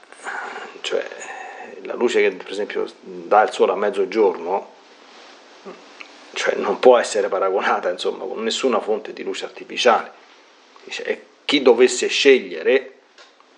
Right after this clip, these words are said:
da quale luce farsi guidare, potendo avere la scelta, nessuno sarebbe così folle da preferire la luce artificiale,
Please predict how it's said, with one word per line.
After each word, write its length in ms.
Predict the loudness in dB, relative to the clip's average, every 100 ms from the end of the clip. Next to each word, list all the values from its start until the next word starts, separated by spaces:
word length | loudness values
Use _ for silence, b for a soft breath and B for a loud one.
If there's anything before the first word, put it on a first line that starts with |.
| -20 _ -20
da 220 | -6 -2 4
quale 280 | 6 6
luce 280 | 4 0 -4
farsi 340 | -6 -6 -8 -14
guidare, 440 | -2 2 2 -2
potendo 380 | -10 -10 -8 -6
avere 200 | -6 -4
la 100 | -4
scelta, 360 | -4 -8 -10
nessuno 340 | -14 -8 -6 -6
sarebbe 320 | -8 -10 -10
così 240 | -10 -10
folle 560 | -6 0 0 0 -6 -8
da 100 | -10
preferire 600 | -12 -10 -10 -6 -4 -4
la 60 | -6
luce 280 | -10 -8
artificiale, 960 | -10 -10 -12 -2 0 0 4 6 6